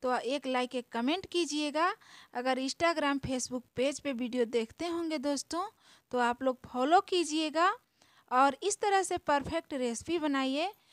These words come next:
हमारा चैनल को सपोर्ट, सब्सक्राइब करके चैनल पे एक बार ज़रूर जाइएगा। तरह तरह की रेसिपी हर एक दिन जाता है, तो रोज़ के रेसिपी देखने के लिए हमारा चैनल को सब्सक्राइब कीजिए, सपोर्ट कीजिए और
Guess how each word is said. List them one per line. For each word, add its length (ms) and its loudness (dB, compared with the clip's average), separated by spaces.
हमारा 300 6
चैनल 320 0
को 160 0
सपोर्ट, 480 2
सब्सक्राइब 580 0
करके 440 -2
चैनल 360 -2
पे 240 -2
एक 220 -4
बार 160 0
ज़रूर 380 0
जाइएगा। 520 0
तरह 180 4
तरह 280 6
की 140 -2
रेसिपी 400 2
हर 240 2
एक 260 0
दिन 240 -2
जाता 340 0
है, 240 0
तो 80 2
रोज़ 260 0
के 120 -2
रेसिपी 440 -2
देखने 360 -4
के 140 -6
लिए 360 -2
हमारा 340 2
चैनल 320 0
को 160 -2
सब्सक्राइब 640 2
कीजिए, 460 0
सपोर्ट 480 4
कीजिए 540 2
और 680 10